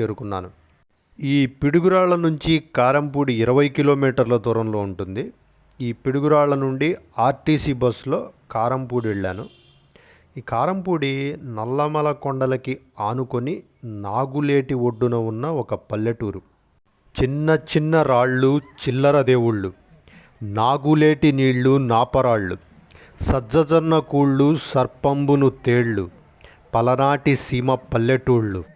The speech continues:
నేటికి ఐదు వందల యాభై సంవత్సరాల క్రితం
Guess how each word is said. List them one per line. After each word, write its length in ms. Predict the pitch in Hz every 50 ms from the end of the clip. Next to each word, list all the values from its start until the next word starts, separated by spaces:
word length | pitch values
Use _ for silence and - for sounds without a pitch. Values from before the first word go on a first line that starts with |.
| _ _ _ - -
నేటికి 920 | 117 113 123 143 165 185 175 214 202 175 - 170 151 147 147 151 156 165 - _ _ -
ఐదు 300 | 123 123 139 156 151 160
వందల 460 | 160 151 151 151 147 147 143 143 139
యాభై 400 | 139 135 135 131 123 120 123 123
సంవత్సరాల 720 | 113 - - - 107 117 131 131 - - 151 147 147 143 139
క్రితం 560 | 131 135 120 107 - 113 107 101 101 101 107